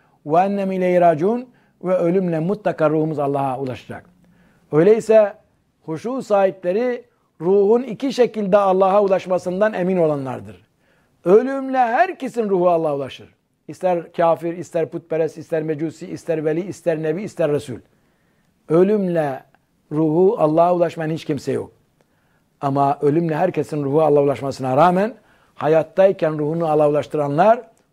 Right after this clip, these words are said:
onlar kalben ulaşmayı dileyenlerdir. E siz dilediniz, beş kalp şartının sahibi oldunuz ve hacet namazı kılıyorsunuz. Allah Teala size mutlaka mürşidi gösteriyor ve bakın mürşidi gösterdiği zaman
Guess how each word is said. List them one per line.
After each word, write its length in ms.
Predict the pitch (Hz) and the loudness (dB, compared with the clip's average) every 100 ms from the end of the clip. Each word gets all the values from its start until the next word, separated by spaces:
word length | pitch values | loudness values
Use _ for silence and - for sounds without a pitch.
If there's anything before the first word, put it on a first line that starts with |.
| - | -10
onlar 340 | 143 156 147 | -4 -4 -2
kalben 280 | 160 151 147 | -2 -2 -2
ulaşmayı 420 | 143 135 139 131 | -6 -6 -6 -6
dileyenlerdir. 760 | 123 123 117 110 104 98 _ _ _ _ _ _ | -6 -8 -10 -12 -14 -18 _ _ _ _ _ _
E 60 | 143 | -10
siz 280 | - 170 151 | -6 -4 0
dilediniz, 480 | 165 151 165 190 147 | 2 2 0 -2 -2
beş 160 | 170 | 0
kalp 220 | - 156 | 0 0
şartının 340 | - 143 151 135 | 0 -2 -2 -4
sahibi 320 | - 151 160 | 0 2 4
oldunuz 500 | 170 156 180 220 - _ _ _ _ | 2 2 0 -2 -6 _ _ _ _
ve 40 | 139 | -2
hacet 340 | 135 147 185 | 0 0 -2
namazı 380 | 165 151 143 143 | -2 0 0 -2
kılıyorsunuz. 580 | 147 139 139 139 175 175 | 0 0 0 0 -6 -2
Allah 320 | 143 143 139 | 0 2 2
Teala 240 | 143 160 | 2 2
size 180 | 131 143 | 2 -2
mutlaka 400 | 151 151 143 139 | -4 -4 -6 -4
mürşidi 360 | 131 123 135 147 | -4 -4 -2 0
gösteriyor 560 | 165 - 165 175 180 214 _ _ _ 151 | 0 2 4 4 2 -2 _ _ _ -2
ve 100 | 147 | 0
bakın 280 | 160 156 | 2 0
mürşidi 300 | 147 143 151 | -2 -2 -2
gösterdiği 480 | 151 143 147 131 160 | 0 0 0 0 2
zaman 440 | 135 143 190 214 | 2 2 2 0